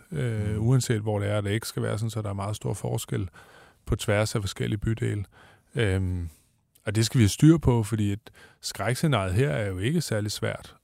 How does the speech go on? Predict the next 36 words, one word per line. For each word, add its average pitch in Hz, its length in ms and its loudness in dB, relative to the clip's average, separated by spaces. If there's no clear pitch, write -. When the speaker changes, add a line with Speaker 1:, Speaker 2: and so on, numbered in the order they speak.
Speaker 1:
at 107 60 4
mane 92 320 0
frem. 110 240 -2
Altså, 101 200 -2
det 107 80 0
er 101 40 4
jo 98 60 4
nemt 135 260 2
at 120 80 0
se, 120 200 0
hvordan 104 260 -2
det 117 80 -2
foregår 107 520 0
i 98 80 -4
andre, 139 340 -4
bare 101 200 4
europæiske 127 540 4
lande, 104 300 2
for 98 120 -4
ikke 110 100 0
at 113 60 -2
snakke 104 240 0
om, 98 60 -4
hvordan 98 260 -2
det 107 80 -2
foregår 107 460 0
i 90 120 -4
Nordamerika, 104 640 8
hvor 101 160 0
man 104 160 -2
har, 107 420 -4
øh, 104 320 0
altså, 104 260 -6
det 101 120 -2
sted 110 260 0
afskærmede 98 720 -2